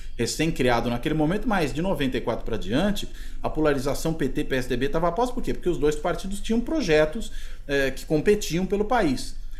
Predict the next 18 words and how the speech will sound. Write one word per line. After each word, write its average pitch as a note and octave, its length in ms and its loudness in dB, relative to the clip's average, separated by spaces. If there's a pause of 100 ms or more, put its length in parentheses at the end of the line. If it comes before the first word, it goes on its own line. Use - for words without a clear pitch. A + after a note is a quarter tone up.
(140)
Agora, B3 280 0
são F3 120 -2
partidos E3+ 360 -2
que F#3+ 100 -4
tiveram C#3+ 520 4
uma B2 140 2
trajetória B2 600 0
pregressa, A2+ 720 0
eh, G2 300 -6 (140)
próxima, G3 520 4
né? C3 200 -2
Tavam C3 280 2
ali A#2+ 160 0
juntos A#2+ 300 0
na A2+ 100 -4
campanha G2+ 320 -2
das A2 160 -2
diretas, D#3+ 720 0